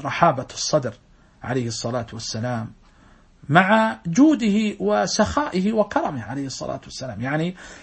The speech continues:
يعني أنه عليه الصلاة والسلام لم يكن مجرد كرما وجودا ما يبذله فيما ينفقه ويعطيه، لا، وأيضًا كان عنده رحابة صدر، جود الصدر، ولا ت-، بلا تكلف ولا تصنع.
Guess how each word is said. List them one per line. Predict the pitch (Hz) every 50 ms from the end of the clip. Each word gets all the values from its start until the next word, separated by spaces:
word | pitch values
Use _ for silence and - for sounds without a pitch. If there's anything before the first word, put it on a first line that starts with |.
| - -
يعني | 143 139 151 180
أنه | 190 202 208 202
عليه | 190 214 226
الصلاة | 208 - - 220 208 202 -
والسلام | 202 180 - 202 190 175 165
لم | 175 226 294
يكن | 359 294 - 262 240
مجرد | 220 208 214 220 202 196 180 156 - - _ - - _ - - - _ _ _ _ - - - - - - - _ _ _ _ - - _ -
كرما | 165 180 190 175 160 165 160 160 160 160 - _ _ _ _ _ _ _ _
وجودا | 135 131 127 131 131 143 175 185 175 160 143 156 156 151 151 160 - - _ _ _
ما | 143 147 156 151
يبذله | 151 151 139 131 135 151 160 151 143 135 147 151 147 156 160 -
فيما | - - - 156 139 147 151 143
ينفقه | 143 147 147 139 131 - 175 175 - - 143 139 156 156 156 160 - - _ - - - - - - - - -
ويعطيه، | - 113 131 139 135 139 139 139 143 139 131 135 151 151 131 127 - - 196 208 220 214 - - -
لا، | 135 160 226 277 - -
وأيضًا | - 160 - - 294 285 277 233 214 180
كان | - - 247 277 226
عنده | 170 196 262 247 214 185 180 185
رحابة | 175 156 - - 302 294 160 -
صدر، | - - - 269 180 - - 135
جود | 147 240 294 220
الصدر، | - - - - - 294 170 - - - _ _ - - _ - - - _ _ _ _ _ _ _ _
ولا | - 190 269 330 302 233
ت-، | - -
بلا | 208 - 151 175 185 175 269 339 311 240
تكلف | - - 170 - 220 226 208 165 139 - -
ولا | - 226 220
تصنع. | - - 143 - - 226 214 - -